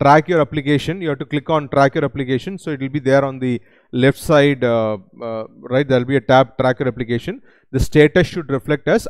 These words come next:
applied for drive. Only then it means that you have applied for this T C S Ninja hiring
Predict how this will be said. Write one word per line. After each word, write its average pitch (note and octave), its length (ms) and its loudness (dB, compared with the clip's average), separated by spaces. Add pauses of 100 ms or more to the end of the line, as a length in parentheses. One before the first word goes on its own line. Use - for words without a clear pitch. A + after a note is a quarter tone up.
applied D3+ 440 2
for C#3+ 160 -2
drive. A#2 380 0
Only C#3+ 340 -2
then D3 440 -2 (260)
it B2 160 -4
means D3+ 300 -2
that D#3 160 0
you D3 60 -4
have C3+ 100 0
applied C#3+ 400 2
for C3+ 240 -2
this D#3+ 160 -4
T C3+ 160 -2
C B2 140 -4
S C#3 80 -2
Ninja B2 360 -2
hiring A#2+ 420 -2